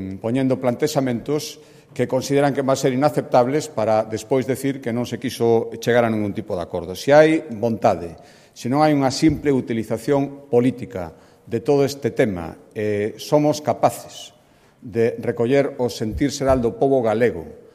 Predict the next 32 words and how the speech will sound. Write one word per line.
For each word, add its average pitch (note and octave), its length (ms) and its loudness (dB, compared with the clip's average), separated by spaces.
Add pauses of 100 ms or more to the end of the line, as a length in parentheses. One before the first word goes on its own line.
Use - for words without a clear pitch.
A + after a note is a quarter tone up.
(260)
que, A#2+ 300 0
que, G#2+ 160 -4
que, B2 400 0
que, G#2+ 160 -6
se G2+ 160 -6
par-, C3 320 2
que A2+ 160 -2
se - 80 -4
acabe C#3+ 320 6
canto A#2+ 240 2
antes C3 320 2
con A#2 160 -2
esta C3 400 -2
salvasada G#2+ 960 0
e - 160 -12
co G#2+ 80 -8
sufrimento B2+ 960 -2
das G#2 400 -6
persoas A#2 560 -2 (320)
que A2+ 80 -8
están C3 240 0
en A#2+ 80 -2
Gaza, D#3 400 2
sí. - 480 -8
Se - 160 -12
se G#2 80 -6
quere B2+ 160 -2
utilizar A#2+ 560 0
para G2 160 -2
outro A2+ 240 -6
tipo G#2+ 320 -4
de G2+ 240 -4